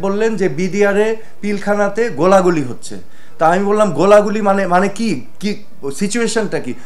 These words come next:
বলে, "এখানে অনেক গোলাগুলি হচ্ছে।" তা আমি বললাম যে, "গোলাগুলি হচ্ছে,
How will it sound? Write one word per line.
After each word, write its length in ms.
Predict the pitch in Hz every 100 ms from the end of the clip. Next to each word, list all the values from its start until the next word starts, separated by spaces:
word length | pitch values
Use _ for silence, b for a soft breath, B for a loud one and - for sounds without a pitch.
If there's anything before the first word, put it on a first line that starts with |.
| B 160
বলে, 200 | 190 196
"এখানে 400 | 196 202 220 - -
অনেক 280 | 185 220 190
গোলাগুলি 460 | 180 160 135 117 110
হচ্ছে।" 300 | 98 - 87 - - b b b
তা 80 | 151
আমি 180 | 170 202
বললাম 280 | 208 220 208
যে, 180 | 220
"গোলাগুলি 500 | 147 160 196 202 220
হচ্ছে, 480 | 208 208 - 269 151